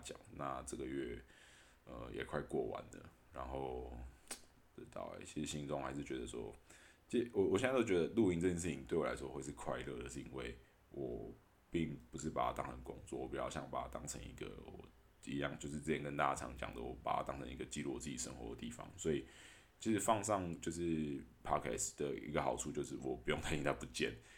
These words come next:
就是至少不会因为我流量太差，所以我被 ban 掉吧。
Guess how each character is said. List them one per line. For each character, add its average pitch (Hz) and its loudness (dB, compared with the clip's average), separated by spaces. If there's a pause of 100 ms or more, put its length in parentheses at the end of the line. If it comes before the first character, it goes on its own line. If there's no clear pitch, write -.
(180)
就 85 0
是 82 6
至 87 0
少 80 8
不 71 4
会 85 8
因 82 4
为 82 4
我 71 4
流 65 2
量 71 4
太 71 4
差， 67 2
所 71 2
以 67 2
我 62 -2
被 71 2
ban 73 2
掉 69 4
吧。 - 4